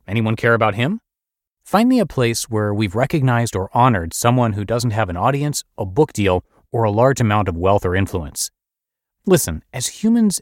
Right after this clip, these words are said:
and individuals, we care a lot about people living a good life, defined however you want to define a good life. But as a society, we rarely show interest in regular good people without any power or money. I'm guessing right now about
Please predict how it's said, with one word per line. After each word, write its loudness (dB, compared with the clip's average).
and 2
individuals, -2
we 4
care 0
a 6
lot 4
about -2
people -2
living 0
a -4
good -2
life, -2
defined -2
however 2
you -2
want -4
to -12
define 0
a -6
good -6
life. 0
But 0
as 0
a -6
society, -4
we 2
rarely 4
show 0
interest -2
in 0
regular 2
good 0
people -2
without 0
any -2
power -2
or -6
money. 2
I'm 2
guessing 2
right 2
now 2
about -2